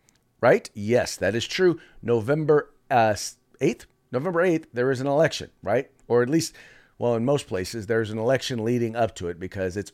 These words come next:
early voting. In some cases, folks are already starting to receive their ballots in the mail. And Mike, there's some interesting news that is out, and that is that Republicans, well, are kicking butt. Uh,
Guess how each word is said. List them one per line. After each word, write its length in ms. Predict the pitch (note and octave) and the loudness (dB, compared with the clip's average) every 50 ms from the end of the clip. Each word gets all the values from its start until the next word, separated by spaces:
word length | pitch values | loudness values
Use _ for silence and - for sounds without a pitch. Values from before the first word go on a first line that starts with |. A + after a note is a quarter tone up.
| _ - | _ -2
early 240 | A#2+ A#2+ B2 A#2+ | -2 0 0 0
voting. 380 | A#2 F#2 A2 G#2 G2 F2 E2 E2 | -2 -2 -2 -2 -2 -4 -6 -8
In 80 | D#2+ D#2+ | -10 -8
some 240 | - - C3+ D#3 | -4 -4 -4 -2
cases, 420 | C3 - B2 A#2 G#2+ - - - - | -2 -2 -2 -2 -2 -4 -6 -10 -8
folks 320 | - C3 C#3 D3+ - - | -4 -2 -2 -2 -2 -2
are 180 | B2+ A#2+ A2+ - - | -2 -2 -2 -2 0
already 580 | B2 C3 D3+ E3 E3 C#3+ C#3+ D3 D3 C#3+ D3+ | 2 4 4 4 2 2 2 0 2 0 -2
starting 420 | C3 - - D3+ C#3+ C#3+ C#3+ C#3+ B2 | -4 -4 -2 0 0 0 0 -2 -6
to 140 | - C3 B2+ | -6 -8 -8
receive 600 | A2+ A2 G2 - - - F#3 F#3+ G3 G3+ G3+ D#3+ - - - _ _ - | -8 -10 -12 -12 -10 -8 -8 -6 -6 -6 -6 -8 -10 -16 -20 _ _ -16
their 320 | F#2 F#2 F#2+ A#2+ B2+ C3+ | -12 -4 0 2 2 2
ballots 680 | A#2+ G#2 F#2 - - G#2+ A2+ A#2+ B2+ C3 B2 - - _ - | 0 -4 -2 0 2 2 2 2 0 -2 -4 -4 -8 _ -10
in 300 | - B2 A#2 A2+ A2+ G#2+ | -6 -4 -4 -2 -4 -2
the 80 | G#2+ A#2 | -4 -4
mail. 580 | A2+ G#2 G2+ G#2+ G#2+ A2 G#2+ G2+ E2+ C#2 - - - - - - - - - - | -4 -2 -2 0 0 0 0 0 -2 -4 -6 -12 -18 -20 -20 -20 -20 -20 -14 -8
And 120 | A#2+ A#2+ A#2+ | -6 -2 2
Mike, 220 | C3+ D3 E3 D#3+ | 4 4 2 2
there's 220 | C#3+ D3 D3 B2 - | 0 -4 -4 -4 -6
some 120 | C3+ B2 _ - | -12 -14 _ -12
interesting 920 | F#3 G#3 - - C4 G#3+ - - - - G#3+ F#3 F3 D#3 C3+ C#3 C3 B2+ | -12 -10 -10 -10 -10 -10 -12 -12 -12 -12 -10 -10 -10 -10 -10 -8 -8 -6
news 400 | B2+ C#3 E3+ F3+ D#3+ A#2+ G#2+ F2 | -6 -6 -8 -8 -10 -10 -12 -10
that 200 | D#2+ - D#2 D2+ | -10 -8 -8 -8
is 200 | C#2+ C#2+ - - _ - | -8 -12 -16 -16 _ -14
out, 260 | C2+ C#2+ D#2 G#2 - - | -12 -10 -10 -10 -10 -10
and 220 | - C#3+ C#3+ C3 A#2+ | -8 -8 -6 -4 -4
that 240 | D3 D3+ F#3 A3 B3 | -2 0 -2 -2 -2
is 160 | A#3+ G3 D3+ | -6 -6 -4
that 180 | F3+ E3 C#3 | -4 -4 -4
Republicans, 1000 | C#3+ C3+ C3+ B2+ - - F#3+ C#4 C#4+ F3+ B2+ G2+ - G#2+ A2 A2+ B2 D3 E3+ E3 - _ _ _ _ _ _ _ - | -4 -6 -8 -8 -6 -2 -2 -2 0 0 -4 -4 -4 -4 -4 -4 -4 -6 -8 -10 -14 _ _ _ _ _ _ _ -2
well, 340 | C3+ D3 E3 F#3 G3 - _ - | 2 4 4 4 2 -2 _ -8
are 100 | E3+ A#3 | -8 -8
kicking 480 | - _ - - D2 - - A#2+ B2+ | -8 _ -18 -18 -14 -10 -10 -10 -8
butt. 400 | B2+ D#3 A#3+ C#4 - - - _ _ _ _ _ _ - _ _ _ _ _ - | -4 0 0 2 0 0 -4 _ _ _ _ _ _ -20 _ _ _ _ _ 0
Uh, 300 | A#2 A#2 A#2 A#2 A2+ A2+ | 2 4 4 4 4 2